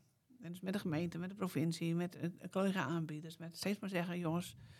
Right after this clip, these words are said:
zo gaat het niet meer." En tegen mensen zeggen, zeggen ze, "Nee, hier zijn wij niet van." Nee, ik zei, "Hier zijn wij nog niet van." Maar als je kijkt de ontwikkeling in zo'n wijk, en waar ik net over vertelde, dus zo'n, zo'n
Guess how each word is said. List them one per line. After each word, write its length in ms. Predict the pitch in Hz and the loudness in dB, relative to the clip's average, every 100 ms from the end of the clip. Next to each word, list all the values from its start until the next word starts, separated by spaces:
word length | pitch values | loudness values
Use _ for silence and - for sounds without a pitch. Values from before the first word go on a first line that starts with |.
| - - - | -20 -20 -10
zo 220 | - 175 | 2 2
gaat 280 | - 226 214 | 6 6 6
het 80 | 208 | 2
niet 180 | 165 | 0
meer." 260 | 135 120 147 | 0 -4 -8
En 120 | 196 | -10
tegen 260 | 190 180 180 | -2 0 2
mensen 260 | 190 180 180 | 0 -2 0
zeggen, 300 | 180 175 175 | 0 2 0
zeggen 220 | 175 185 | 0 2
ze, 40 | |
"Nee, 100 | 220 | 4
hier 140 | 196 190 | 4 4
zijn 200 | 233 254 | 4 4
wij 120 | 165 | 4
niet 160 | 147 - | 2 0
van." 220 | - 165 | 0 0
Nee, 160 | 170 | 0
ik 120 | 190 - | -4 -2
zei, 140 | 190 | 2
"Hier 120 | 190 | 4
zijn 300 | 185 185 175 | 4 4 4
wij 180 | 180 185 | 2 2
nog 200 | 170 165 | 2 -2
niet 160 | - - | -8 -14
van." 200 | - - | -16 -18
Maar 720 | - - - - - - _ | -20 -20 -20 -20 -20 -20 _
als 140 | - 175 | -2 -2
je 60 | |
kijkt 260 | 180 196 208 | 4 6 6
de 60 | 196 | 6
ontwikkeling 360 | 185 214 208 | 6 6 6
in 40 | 175 | 6
zo'n 160 | 180 170 | 6 6
wijk, 280 | 190 247 | 6 6
en 80 | 226 | 4
waar 100 | 190 | 2
ik 60 | 196 | 4
net 140 | 190 | 4
over 140 | 185 175 | 4 2
vertelde, 440 | - 190 202 233 | 0 2 4 2
dus 140 | 202 | -2
zo'n, 380 | - 175 175 170 170 | 0 2 2 -2 0
zo'n 340 | 170 170 | 2 2